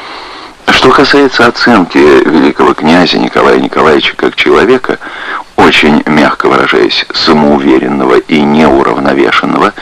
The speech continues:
с весьма малым запасом логики, я был в этом отношении совершенно согласен с Куропаткиным. Факт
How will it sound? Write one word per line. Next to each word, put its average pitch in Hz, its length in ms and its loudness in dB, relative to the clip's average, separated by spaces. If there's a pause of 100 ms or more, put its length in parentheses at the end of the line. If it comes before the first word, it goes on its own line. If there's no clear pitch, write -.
(440)
с - 100 -4
весьма 73 460 2
малым 67 500 0
запасом 64 680 -4
логики, 73 640 0 (680)
я 82 180 2
был 135 180 4
в 120 60 4
этом 76 420 0
отношении 73 580 -2
совершенно 73 560 0
согласен - 680 -2 (260)
с - 100 -4
Куропаткиным. - 760 -4 (1800)
Факт - 400 0